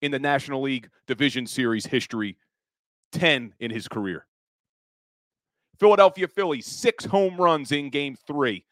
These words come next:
tying a Major League Baseball record. It's unreal what this Phillies team is doing, and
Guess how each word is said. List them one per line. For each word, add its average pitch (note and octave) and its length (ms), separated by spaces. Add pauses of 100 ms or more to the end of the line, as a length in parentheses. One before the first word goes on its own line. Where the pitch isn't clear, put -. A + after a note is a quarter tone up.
(140)
tying E3 300
a C#3+ 80
Major C3+ 320
League B2 200
Baseball A#2 460
record. G2 400 (1120)
It's - 240 (140)
unreal F#3 800 (640)
what D3 180
this D3+ 160
Phillies D3 400
team C3 260
is G2+ 140
doing, G2+ 400 (800)
and C#3+ 320